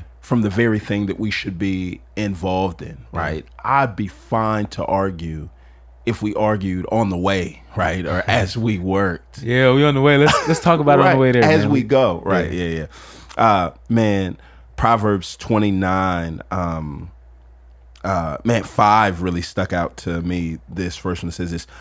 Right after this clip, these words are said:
Speaker 1: "A person who flatters his neighbor spreads a net for his feet."
Speaker 2: Mm.
Speaker 1: Um,
Speaker 2: It's imagery, crazy.
Speaker 1: Yeah,
Speaker 2: He got
Speaker 1: and
Speaker 2: you on the illustrations,
Speaker 1: Right,
Speaker 2: by the
Speaker 1: yeah,
Speaker 2: way.
Speaker 1: yeah, yeah. <laughs> I got me.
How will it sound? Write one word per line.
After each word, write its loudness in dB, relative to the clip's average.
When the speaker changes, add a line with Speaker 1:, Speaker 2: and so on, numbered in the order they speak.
Speaker 1:
"A -4
person 2
who 2
flatters 0
his -2
neighbor 0
spreads -2
a -6
net -6
for -12
his -12
feet." -14
Speaker 2:
Mm. -10
Speaker 1:
Um, -6
Speaker 2:
It's -18
imagery, -4
crazy. -6
Speaker 1:
Yeah, -2
Speaker 2:
He 2
got 4
Speaker 1:
and 0
Speaker 2:
you -2
on 0
the -4
illustrations, -4
Speaker 1:
Right, 4
Speaker 2:
by 0
the 2
Speaker 1:
yeah, 6
Speaker 2:
way. 4
Speaker 1:
yeah, 2
yeah. 0
<laughs> 2
I 4
got 0
me. -4